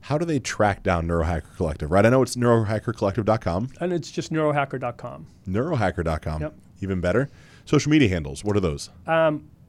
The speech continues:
Speaker 2: I'm not great at that 'cause that would be Ben's. But I know from
Speaker 1: Okay.
Speaker 2: our neurohacker dot com, you
Speaker 1: Yep.
Speaker 2: can link, you know, to, um, Facebook, Instagram, you know, all the social media. And we, um,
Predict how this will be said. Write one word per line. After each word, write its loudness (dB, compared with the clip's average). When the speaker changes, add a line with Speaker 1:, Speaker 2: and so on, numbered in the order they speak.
Speaker 2:
I'm -4
not -6
great 0
at -4
that -8
'cause -18
that 0
would -4
be -4
Ben's. -6
But 2
I 2
know 4
from 2
Speaker 1:
Okay. 6
Speaker 2:
our 4
neurohacker 0
dot -2
com, -2
you 0
Speaker 1:
Yep. 6
Speaker 2:
can -8
link, -6
you -8
know, -6
to, -6
um, -10
Facebook, -6
Instagram, -8
you -10
know, -10
all -8
the -12
social -12
media. -12
And -8
we, -4
um, -8